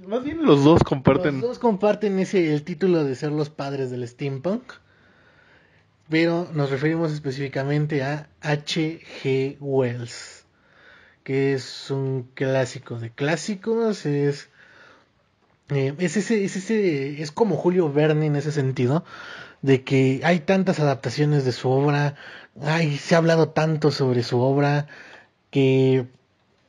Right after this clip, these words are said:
Speaker 2: en el momento en el que llegamos al material original,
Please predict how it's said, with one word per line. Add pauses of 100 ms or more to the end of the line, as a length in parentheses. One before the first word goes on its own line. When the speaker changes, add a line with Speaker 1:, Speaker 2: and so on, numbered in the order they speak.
(460)
Speaker 2:
en
el
momento
en
el
que
llegamos
al
material
original,